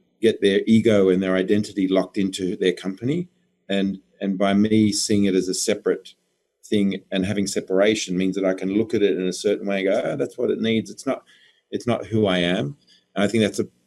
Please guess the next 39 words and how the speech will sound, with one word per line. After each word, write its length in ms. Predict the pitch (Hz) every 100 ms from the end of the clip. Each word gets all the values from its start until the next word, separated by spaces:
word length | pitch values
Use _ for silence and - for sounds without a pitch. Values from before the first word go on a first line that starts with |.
| -
an 80 | 101
important 420 | 98 95 101 95
part 360 | - 95 95 92
of, 180 | 90 87 _ _ _ -
I, 180 | 123 143
I 20 |
think 180 | 143 160
if 140 | 156
I 120 | 135
had 280 | 127 117 110
my 180 | 110 110
own 340 | 117 117 113 - _ _ _ -
personal 420 | 123 120 110 101
values 460 | 101 101 113 131
of 100 | 110 98
how 160 | 95 104
I 60 |
think 200 | 98 104
about 240 | 104 107 107
myself 500 | 110 104 120 131 -
in 100 | 104
terms 320 | 98 101 98
of, 220 | 98 92 - _ _ _ _
um, 340 | 92 90 92 90
you 80 | -
know, 100 | 92
what 160 | 90 101
I'm 160 | 98
not 220 | 101 104 -
good 200 | 104 101
at, 80 | -
you 140 | 98
know, 60 | 92
that 140 | 101
I'm 120 | 92
not 180 | 98 98
good 140 | - 101
enough, 480 | 98 95 95 95
or, 280 | 82 80 78